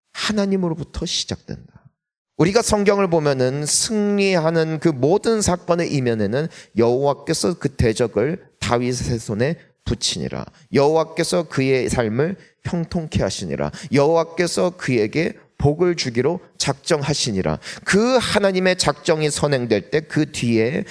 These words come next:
그 사람의 열심으로 말미암은 열매가 찾아오는 것이에요. 여러분, 아무리 씨를 뿌리고 물을 주어도요,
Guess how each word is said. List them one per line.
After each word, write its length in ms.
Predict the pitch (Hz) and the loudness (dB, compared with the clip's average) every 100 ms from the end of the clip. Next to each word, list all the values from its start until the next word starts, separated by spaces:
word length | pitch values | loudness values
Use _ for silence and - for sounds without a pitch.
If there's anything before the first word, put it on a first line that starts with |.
| - - | -12 0
그 180 | 185 | 0
사람의 520 | 208 185 175 175 180 139 | 2 2 2 4 2 4
열심으로 580 | 147 151 - 160 160 | 4 2 0 2 2
말미암은 520 | 135 127 135 123 139 160 - - | 2 2 2 2 0 -4 -6 2
열매가 380 | 135 160 165 160 | 2 4 0 0
찾아오는 420 | - 170 147 143 | 0 2 0 0
것이에요. 460 | 120 - 110 127 - - | 0 0 0 0 0 2
여러분, 200 | 175 247 | 2 4
아무리 380 | 139 170 262 226 | 2 2 2 2
씨를 360 | - 302 202 | 2 2 2
뿌리고 680 | 151 214 151 - 107 107 98 | 2 0 2 2 2 2 -2
물을 400 | 98 127 156 135 | 0 0 0 0
주어도요, 680 | - 104 98 85 113 98 78 | 0 -2 0 0 0 -2 -6